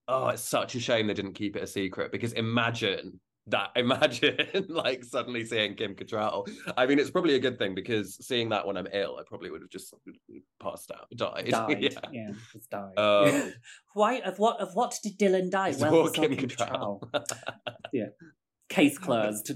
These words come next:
Speaker 2: No need for a coroner's
Speaker 1: <laughs>
Speaker 2: court. Yeah, just we understand it.
Speaker 1: Um, but yeah.
Speaker 2: So it just, it just felt like, and each of their plot points felt oddly kind of like, as soon as we saw Joy from the B B C, we were like, "Oh,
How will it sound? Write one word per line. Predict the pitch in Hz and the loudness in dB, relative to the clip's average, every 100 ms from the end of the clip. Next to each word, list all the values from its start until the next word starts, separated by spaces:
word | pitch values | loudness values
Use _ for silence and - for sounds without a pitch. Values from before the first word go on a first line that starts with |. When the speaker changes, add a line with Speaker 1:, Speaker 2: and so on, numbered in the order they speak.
| 143 | -6
Speaker 2:
No | 147 165 165 | -2 4 4
need | 151 139 | 4 0
for | - 143 | 0 -2
a | |
coroner's | 123 131 123 135 117 | 0 2 4 4 2
Speaker 1:
<laughs> | - | 0
Speaker 2:
court. | 117 113 117 | 0 0 -2
Yeah, | 110 110 | -6 -8
just | 113 147 | -6 4
we | 151 | 6
understand | 139 123 120 120 107 110 | 6 2 -4 -6 -8 -10
it. | 113 | 0
Speaker 1:
Um, | 110 113 113 110 110 | 4 6 6 4 0
but | 107 120 | -2 2
yeah. | 139 107 92 92 _ | 4 6 4 -2 _
Speaker 2:
So | - 240 | 0 2
it | |
just, | 220 233 | 2 2
it | 220 | 2
just | 233 214 - | 0 -4 -2
felt | 220 214 190 160 - _ _ _ _ _ _ _ _ | 0 2 2 -2 -6 _ _ _ _ _ _ _ _
like, | 196 190 185 - _ - | 4 4 4 -6 _ 6
and | 185 185 - | 6 6 2
each | 220 220 - | -2 0 -2
of | 202 - | 0 4
their | 160 | 4
plot | 151 - 143 - - | 4 0 -2 -2 -4
points | 143 135 - - - - - - - - | -4 -4 -10 -10 -6 -6 -6 -12 -6 2
felt | 151 131 123 123 _ _ _ | 4 2 -2 -8 _ _ _
oddly | 151 143 143 127 123 120 120 | 6 6 4 0 -2 -4 -8
kind | - 151 | -4 -2
of | 131 120 | 0 2
like, | 127 127 - | 0 0 -2
as | 151 | 4
soon | 175 165 | 8 8
as | 151 | 6
we | 147 | 2
saw | 143 160 139 131 131 | -2 0 0 0 -2
Joy | 127 139 131 | 0 2 2
from | 131 139 | 0 0
the | 131 | 2
B | 135 127 | 2 0
B | 123 120 | 0 -4
C, | 120 165 185 | 2 4 6
we | 170 | 6
were | 143 | 4
like, | 139 147 | 4 4
"Oh, | 202 262 | 6 4